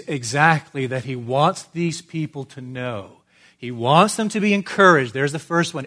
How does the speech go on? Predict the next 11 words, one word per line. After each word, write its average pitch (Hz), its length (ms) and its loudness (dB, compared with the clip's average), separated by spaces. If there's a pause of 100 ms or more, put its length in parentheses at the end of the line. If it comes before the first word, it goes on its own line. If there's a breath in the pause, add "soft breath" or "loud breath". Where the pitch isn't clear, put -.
encouraged 180 680 0
in 156 140 -6
heart. 139 560 2 (260 soft breath)
It's - 180 -4
the 165 180 4
overarching 196 760 8
theme. 160 500 -4
It's 127 140 -16
his 139 140 -4
main 190 420 2
goal. 170 460 6